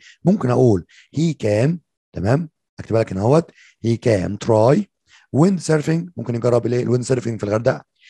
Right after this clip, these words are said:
He can go snorkeling and scuba diving. كمان he can go to the bazaar in the old part of the city. بالنص من القطعة. تمام؟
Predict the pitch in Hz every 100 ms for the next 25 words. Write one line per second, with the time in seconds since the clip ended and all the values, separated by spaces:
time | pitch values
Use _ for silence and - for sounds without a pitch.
0 | - _ 120 - 139 143 127 135 147 -
1 | _ - - 113 135 - 147 160 - -
2 | 95 101 92 - 104 101 117 143 165 -
3 | _ _ _ - 95 113 139 - - -
4 | 113 110 123 123 113 147 143 - - 113
5 | 107 95 90 104 131 143 147 107 101 98
6 | 120 110 113 117 - 123 110 107 - 92
7 | 127 143 131 - - 101 - - 73 -
8 | 92 135 185